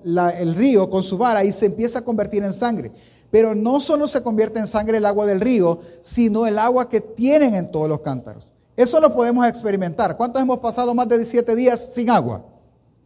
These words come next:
Igual, ellos están en la misma condición. Pero hay, hay algo bien curioso, que es que esta plaga sí fue imitada por los magos de Egipto también.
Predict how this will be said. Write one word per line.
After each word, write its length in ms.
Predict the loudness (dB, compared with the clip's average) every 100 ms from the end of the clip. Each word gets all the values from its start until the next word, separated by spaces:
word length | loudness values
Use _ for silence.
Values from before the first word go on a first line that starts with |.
| _ _ _ _ _ _ _ _ _ _
Igual, 320 | -2 -2 -2 -8
ellos 300 | -4 4 6
están 240 | 4 0 -2
en 60 |
la 120 | 0 0
misma 360 | 0 0 0
condición. 500 | -2 -2 -2 -4 -4 -12 _ _ _ _ _ _ _
Pero 240 | 0 2 4
hay, 180 | 2 0
hay 240 | -2 -2
algo 460 | 0 -2 -4 -6 -6
bien 400 | -8 -4 -4 -4
curioso, 560 | -6 -4 -4 -4 -8 -20 _ _ _ _ _ _ _ _
que 300 | 0 4 4
es 260 | 4 2 0 0 _ _
que 260 | -6 -2 2
esta 320 | 2 2 -2
plaga 560 | -2 -2 0 -2 -4 -8 -20
sí 440 | -20 -20 -8 -2 -2
fue 340 | -2 -2 0
imitada 640 | 0 0 -4 -4 -2 -4 -4
por 140 | -6
los 160 | -4 -2
magos 400 | -2 -2 -4 -4
de 100 | -4
Egipto 320 | -4 -6 -10
también. 340 | -12 -12 -14